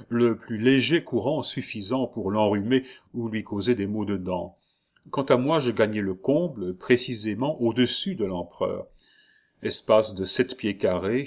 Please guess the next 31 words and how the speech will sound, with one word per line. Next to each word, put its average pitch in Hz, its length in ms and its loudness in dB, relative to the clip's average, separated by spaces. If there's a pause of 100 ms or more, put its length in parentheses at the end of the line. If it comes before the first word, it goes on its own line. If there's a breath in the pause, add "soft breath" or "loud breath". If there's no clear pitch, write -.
(160)
où 98 140 -8
il 98 80 -4
n'y 101 140 -4
avait 95 300 -2
qu'un 123 280 4
lit, 127 480 -4
euh, 98 140 -4
sans 107 340 -4
un 107 60 -2
seul 104 180 -2
siège. 101 520 0 (580 soft breath)
C'est 139 180 2
là 147 100 2
que 143 160 2
fut 131 220 -2
mon 117 220 0
gîte 113 340 -6
et 113 80 -2
celui 107 340 -6
de 104 120 0
mon 98 180 -2
fils, - 480 -8 (140)
pour 104 100 0
lequel 98 360 0
il 104 100 -4
fallut 98 300 -4
placer 104 440 0 (220 loud breath)
un 98 120 -4
matelas 98 400 0
par - 320 -6
terre. 90 380 -10